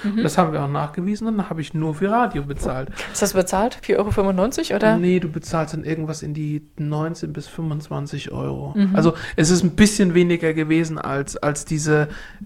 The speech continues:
Speaker 2: äh, also als eine Häl-, als eine Hälfte, ich glaube, irgendwie so ein bisschen mehr als ein Drittel, so von dem, also
Speaker 1: Okay.
Speaker 2: du hast ja immer dr-, fünfzig Euro oder so bezahlt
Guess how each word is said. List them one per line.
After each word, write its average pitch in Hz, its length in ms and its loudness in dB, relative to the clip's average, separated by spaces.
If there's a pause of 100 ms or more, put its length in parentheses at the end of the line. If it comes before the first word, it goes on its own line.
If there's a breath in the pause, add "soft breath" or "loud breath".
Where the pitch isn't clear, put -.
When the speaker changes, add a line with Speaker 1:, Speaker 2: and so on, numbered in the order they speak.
Speaker 2:
äh, 143 320 -2
also 160 280 2 (600 loud breath)
als - 340 2
eine 156 240 4
Häl-, 147 300 2 (180)
als - 320 -4
eine 160 120 2
Hälfte, 160 360 4
ich - 60 -4
glaube, 156 240 2
irgendwie 156 400 -2
so 156 80 -2
ein 147 80 0
bisschen 160 260 -2
mehr 143 80 0
als 139 140 -6
ein 143 80 -10
Drittel, 151 420 -2 (160 soft breath)
so 156 280 0
von 156 220 4
dem, 151 240 0
also 156 140 6
Speaker 1:
Okay. 151 100 2
Speaker 2:
du - 40 8
hast 214 120 4
ja 165 60 8
immer 156 180 2
dr-, - 340 -8
fünfzig - 520 0
Euro 175 240 6
oder 160 200 4
so 170 200 2 (380 loud breath)
bezahlt 165 560 2